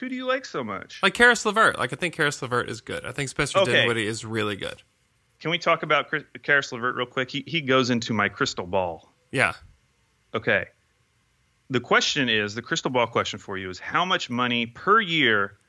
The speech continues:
Speaker 1: will Karis LeVert make on his next contract? Okay, and these are the, these are the factors. Um, so he's gonna be a restricted free agent.
Speaker 2: Mm-hmm.
Speaker 1: The twenty twenty free agency class is bad.
Speaker 2: Oh, it's terrible.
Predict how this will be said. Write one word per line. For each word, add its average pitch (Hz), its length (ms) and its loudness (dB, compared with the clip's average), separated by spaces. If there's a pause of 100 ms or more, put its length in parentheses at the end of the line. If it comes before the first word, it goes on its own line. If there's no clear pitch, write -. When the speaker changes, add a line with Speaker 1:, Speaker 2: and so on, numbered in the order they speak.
(420)
Speaker 1:
will 110 120 -4
Karis 135 480 2
LeVert 107 380 0
make 104 320 -4
on 104 80 -2
his 98 160 -6
next 92 240 -6
contract? - 580 -6
Okay, 95 300 -2
and 98 100 0
these 123 160 2
are 127 60 4
the, 107 140 2 (280)
these 123 160 0
are 113 40 -2
the 101 80 2
factors. 113 840 -2 (680)
Um, 104 260 0
so 135 100 -2
he's 135 100 -2
gonna 143 120 0
be 135 80 4
a 120 40 6
restricted 117 400 -2
free 98 180 0
agent. 95 280 -8
Speaker 2:
Mm-hmm. 120 400 -6 (300)
Speaker 1:
The 123 60 -8
twenty 190 300 2
twenty 180 260 2
free 160 260 2
agency 123 400 -2
class 107 580 -2
is 95 120 -12
bad. 90 480 -4 (120)
Speaker 2:
Oh, 117 120 -4
it's - 180 -12
terrible. 98 420 -6